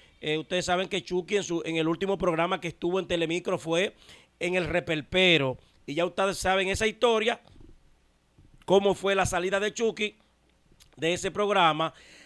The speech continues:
Entonces, con el tiempo, Raymond y Miguel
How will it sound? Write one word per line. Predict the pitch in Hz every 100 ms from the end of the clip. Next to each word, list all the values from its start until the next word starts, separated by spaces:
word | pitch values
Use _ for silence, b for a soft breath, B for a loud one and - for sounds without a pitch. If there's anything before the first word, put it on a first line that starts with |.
| B
Entonces, | 156 147 202 214 202
con | 233
el | 254
tiempo, | 262 254 233 180 240 240
Raymond | 160 175 196 202 214
y |
Miguel | 254 247 240 240